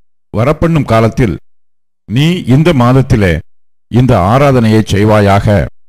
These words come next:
புளிப்பில்லா அப்பத்தை ஏழு நாளளவும் புசிக்க கடவாய்.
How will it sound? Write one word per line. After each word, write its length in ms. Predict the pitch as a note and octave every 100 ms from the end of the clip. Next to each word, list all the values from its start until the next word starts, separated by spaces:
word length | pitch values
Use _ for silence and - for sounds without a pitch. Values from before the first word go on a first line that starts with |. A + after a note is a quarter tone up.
| - _ _ _ _ _ _ -
புளிப்பில்லா 480 | A#2 A2 A2+ A#2 B2 -
அப்பத்தை 480 | G#2 B2 - B2 - _ _ _ _
ஏழு 340 | - A2+ C#3 C3
நாளளவும் 600 | A#2 C3+ C3+ C3+ C#3+ C3+
புசிக்க 320 | A#2+ D#3+ E3
கடவாய். 560 | C3 G#2+ F#2+ E2 C#2+